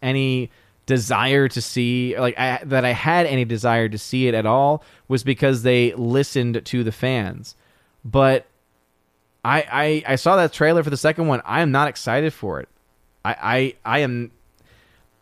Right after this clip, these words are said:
I am not compelled to see the second film, let alone a third film and a series. I can only take so much of that. I really can. It's, it's not, that is not a,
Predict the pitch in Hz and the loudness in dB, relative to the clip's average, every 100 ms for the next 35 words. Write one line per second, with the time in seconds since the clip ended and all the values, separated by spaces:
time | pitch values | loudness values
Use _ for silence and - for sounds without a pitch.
0 | - 143 131 123 151 160 151 135 139 135 | -2 2 2 2 2 2 0 2 2 2
1 | 123 - 131 110 - 113 104 98 65 - | -2 -2 -2 -2 -2 -2 -4 -10 -12 -14
2 | _ _ _ _ _ _ _ _ _ _ | _ _ _ _ _ _ _ _ _ _
3 | _ 120 151 151 151 151 131 - 139 139 | _ 2 4 6 6 6 2 0 2 2
4 | 147 160 147 139 131 - 120 113 104 - | 2 2 2 2 0 -4 -4 -4 -4 -4
5 | 131 113 95 78 65 - - - _ _ | -2 0 -4 -10 -16 -20 -20 -20 _ _
6 | _ _ _ _ _ _ _ _ _ 107 | _ _ _ _ _ _ _ _ _ -4
7 | 135 139 127 131 - 113 104 107 95 - | 0 0 0 -2 -2 -4 -2 -4 -6 -12
8 | 73 - _ _ 98 107 104 95 - 80 | -12 -14 _ _ -8 -6 -6 -6 -12 -14
9 | - _ - 117 127 - - 127 - 143 | -16 _ -8 -6 -6 -8 -8 -6 0 2
10 | 147 - - - _ 151 165 135 143 147 | 0 -2 -16 -20 _ 4 4 2 2 2
11 | 151 139 131 117 | 2 2 0 -2